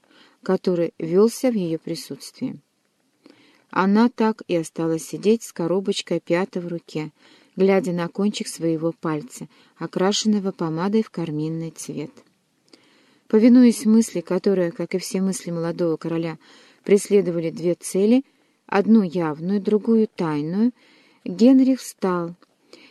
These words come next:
и, подойдя к Шарлотте, взял ее руку и стал поднимать вымазанный кармином пальчик к своим губам. «Одну минуту», поспешно сказал Рене, «одну минуту».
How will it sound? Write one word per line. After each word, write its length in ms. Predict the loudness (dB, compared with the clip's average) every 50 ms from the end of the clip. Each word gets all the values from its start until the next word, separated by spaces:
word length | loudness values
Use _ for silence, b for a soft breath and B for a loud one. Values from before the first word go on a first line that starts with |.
| b b
и, 220 | 4 4 4 4 4
подойдя 500 | 0 0 2 2 0 0 0 0 -2 -2
к 80 | -2
Шарлотте, 640 | -4 -4 -4 -2 -2 0 2 2 2 2 2 2 2
взял 320 | 2 2 0 0 0 0 -2
ее 220 | -2 -2 -2 0
руку 340 | 0 0 0 0 -2 -4 b b b b b b
и 100 | -4 -4
стал 260 | -2 2 2 2 2 4
поднимать 600 | 2 2 2 2 2 2 2 2 0 0 -2 -4
вымазанный 540 | -2 -2 -2 -2 -2 -2 -2 -2 -2 -2
кармином 540 | -2 -2 -2 -2 -2 -2 -2 -2 -2 -2 -4
пальчик 540 | -2 _ 0 0 0 0 -2 -6 -8 -8 -8
к 20 |
своим 500 | -8 -6 -4 -4 -2 -2 -2 -4 -4 -6
губам. 540 | -6 -8 -8 -8 -8 -6 -6 -6 -6 -8 -10 _ _ _ _ _ _ _ _ _ b b b b b b b b b b
«Одну 440 | -2 0 0 4 6 6 8 8 8
минуту», 680 | 8 8 8 8 6 6 2 -2 -6 _ -14 -16 -16 b b b b b b b -2 -2
поспешно 540 | -2 -2 0 2 4 4 4 4 0 -2 -2
сказал 480 | -2 -2 -2 -2 0 0 0 0 0
Рене, 380 | -2 -2 -4 -4 -6 -8 -10 -6 _
«одну 480 | 0 0 0 0 0 -2 0 2 4 4
минуту». 680 | 6 6 6 6 4 4 0 -4 -8 -8 -8 -8 -10